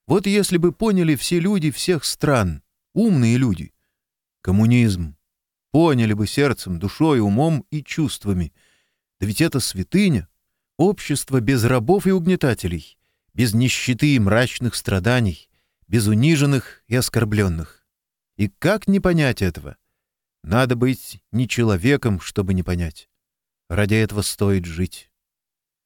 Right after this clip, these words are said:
Тень легла на его молодое лицо — Губы сжались в упрямую складку. Юлия хотела было сказать что-то успокаивающее, чтобы не звучала в его голосе такая тревога, но вместо этого невзначай обронила:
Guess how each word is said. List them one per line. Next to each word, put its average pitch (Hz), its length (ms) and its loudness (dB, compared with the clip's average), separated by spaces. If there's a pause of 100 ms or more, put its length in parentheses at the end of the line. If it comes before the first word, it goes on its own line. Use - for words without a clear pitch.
(540)
Тень 131 300 2
легла 117 360 2
на 110 80 2
его 107 200 2
молодое 104 400 2
лицо — 104 420 -4 (600)
Губы 107 300 0
сжались 117 640 0
в 82 100 -10
упрямую 113 460 0
складку. 85 760 -6 (640)
Юлия 117 380 2
хотела 110 400 0
было 104 180 0
сказать 104 720 -2
что-то - 420 -6
успокаивающее, 92 1080 -2 (400)
чтобы 101 320 -4
не 107 80 2
звучала 110 560 0
в 90 60 -4
его 95 220 0
голосе 113 400 0
такая 101 340 -2
тревога, 98 640 -2 (520)
но 107 120 2
вместо 147 420 0
этого 156 200 -2
невзначай 113 580 -2
обронила: 95 640 -2